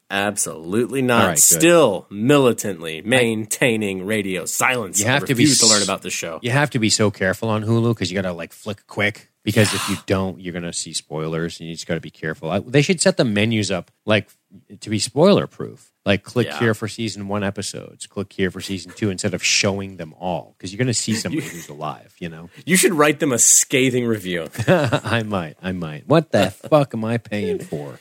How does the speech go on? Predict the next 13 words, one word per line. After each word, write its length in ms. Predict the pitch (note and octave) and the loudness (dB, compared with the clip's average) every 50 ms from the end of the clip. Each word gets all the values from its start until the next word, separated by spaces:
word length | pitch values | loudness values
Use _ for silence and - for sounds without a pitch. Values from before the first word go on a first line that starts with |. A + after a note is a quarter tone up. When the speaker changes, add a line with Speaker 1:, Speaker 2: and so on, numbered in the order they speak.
| _ _ _ | _ _ _
Speaker 2:
Spoilers? 640 | - - - - F#3 G3+ A3 A#3 A#3+ B3 B3 A#3 C#4 | -8 -4 4 6 6 8 8 8 8 8 6 6 4
Speaker 1:
One 100 | D4 D4 | 4 4
star. 540 | - - - D4+ C4 G3 E3 D#3 C3+ - - - - D4+ - - - - - - - - _ _ _ | 4 4 4 4 4 4 4 2 0 -2 -4 -6 -10 -10 -10 -12 -16 -18 -20 -20 -20 -20 _ _ _
Speaker 2:
For 120 | - A#2 A2 | 2 2 2
a 40 | |
decade-old 760 | G2 F#2 - _ C#3 C3+ B2+ - C#3 B2+ A#2+ B2 B2 B2 A#2+ A#2 | 2 0 0 _ 2 2 4 4 4 4 6 6 6 4 2 0
T 160 | - C3 B2 | -2 -2 0
V 140 | A#2 C3 B2+ | 0 -2 -4
show? 260 | A#2+ - C3+ C3 B2 - _ _ _ _ _ _ _ _ _ _ | -2 -2 -4 -4 -4 -8 _ _ _ _ _ _ _ _ _ _
Um, 220 | A#2+ A#2+ A#2 G#2+ G3+ F3+ - G#3 - | 2 4 6 6 4 4 4 2 2
Speaker 1:
<laughs> 240 | - E3+ C#3 - _ | 2 -6 -10 -4 _
Speaker 2:
all 140 | A2+ G2 F2 | 0 0 0
right. 240 | D#2 D2 C#2+ C#2 - | -2 -4 -8 -16 -20